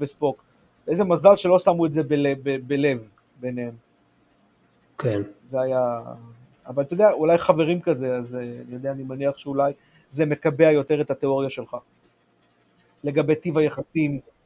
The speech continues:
Speaker 1: בין מרינר ו-, ובוימלר.
Speaker 2: כן, אני פשוט חושב שכאילו, אתה יודע, זה פשוט too obvious שהם, אה, שיקרה ביניהם משהו, ולכן לא יעשו את זה, כי, כי ברור לי מאוד מה הקו שמקמן הולך אליו.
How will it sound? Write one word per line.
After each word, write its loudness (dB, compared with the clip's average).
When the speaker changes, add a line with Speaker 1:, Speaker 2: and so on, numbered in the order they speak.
Speaker 1:
בין -2
מרינר 0
ו-, -2
ובוימלר. -8
Speaker 2:
כן, 6
אני 4
פשוט 2
חושב 4
שכאילו, 6
אתה 4
יודע, 8
זה -2
פשוט 4
too 8
obvious 6
שהם, 4
אה, 4
שיקרה 4
ביניהם 6
משהו, 6
ולכן 6
לא 10
יעשו 6
את -2
זה, 6
כי, 2
כי 4
ברור 10
לי 8
מאוד 10
מה 10
הקו 8
שמקמן 6
הולך 2
אליו. -4